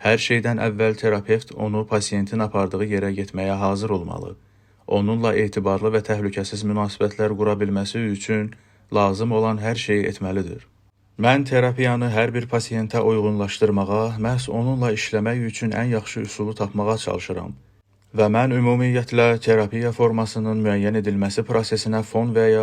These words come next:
preludiya kimi baxmıram. Onu işin özünün mahiyyəti kimi nəzərdən keçirirəm.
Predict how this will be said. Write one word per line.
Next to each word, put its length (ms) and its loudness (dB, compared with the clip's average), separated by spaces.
preludiya 600 2
kimi 260 -4
baxmıram. 500 -4
Onu 300 4
işin 360 0
özünün 320 4
mahiyyəti 540 2
kimi 180 0
nəzərdən 480 -2
keçirirəm. 560 -6